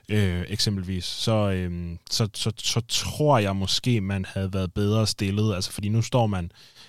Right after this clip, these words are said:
øh, efter et halvår, hvor man har prøvet Sigurd Haugen rigtig meget, han har ikke slået til, og så Jelle Duin og, og Grønning er sådan ble-, blevet sådan en lille smule halv om halv, øh, begge to. Så jeg, jeg, jeg tror måske, man har gjort sig selv lidt en bjørnetjeneste ved at hente,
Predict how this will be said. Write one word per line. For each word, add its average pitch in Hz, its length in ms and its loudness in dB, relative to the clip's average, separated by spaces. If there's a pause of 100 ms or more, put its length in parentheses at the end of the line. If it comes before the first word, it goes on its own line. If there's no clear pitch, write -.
(140)
øh, 92 580 2
efter - 280 -2
et 92 60 -2
halvår, 104 440 2
hvor 95 180 0
man 92 160 0
har 90 80 -2
prøvet 110 340 2
Sigurd 95 280 -2
Haugen 104 340 0
rigtig 120 220 2
meget, 98 160 2
han 104 100 4
har 104 60 0
ikke 104 120 0
slået 95 180 -2
til, 117 200 2 (640)
og 107 120 0
så 120 160 4
Jelle 101 300 2
Duin 110 340 4
og, 92 380 0
og 101 140 -4
Grønning 104 300 2
er 98 60 0
sådan 98 300 -2
ble-, 98 280 -4
blevet 104 220 0
sådan 101 140 0
en 104 60 2
lille 117 180 6
smule 113 200 0
halv 120 200 2
om 90 80 -4
halv, 101 220 0 (380)
øh, 95 260 0
begge 95 260 -2
to. 95 240 -4 (120)
Så - 140 -4
jeg, 107 140 -2 (200)
jeg, 123 120 -2 (100)
jeg 120 100 -4
tror 156 160 0
måske, 127 320 2
man 107 160 0
har 104 100 2
gjort 113 240 0
sig 104 120 -2
selv 117 180 2
lidt 110 120 0
en 104 100 -2
bjørnetjeneste 104 560 -2
ved 101 80 0
at 95 100 -2
hente, 101 280 -4